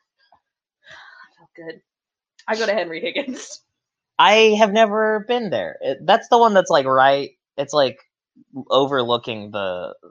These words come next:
Speaker 2: freeway, right?
Speaker 1: I am kind of, no, that's Gabriel's.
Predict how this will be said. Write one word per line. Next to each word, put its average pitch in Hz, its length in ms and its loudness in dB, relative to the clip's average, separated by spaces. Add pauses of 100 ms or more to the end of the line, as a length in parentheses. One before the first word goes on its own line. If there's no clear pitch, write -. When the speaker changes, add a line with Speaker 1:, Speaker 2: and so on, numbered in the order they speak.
(180)
Speaker 2:
freeway, 92 420 -8
right? 110 280 -6 (220)
Speaker 1:
I 453 340 0
am 427 60 -10
kind 294 280 0
of, 247 140 -4 (220)
no, 240 580 2
that's 214 300 -4
Gabriel's. 165 480 -12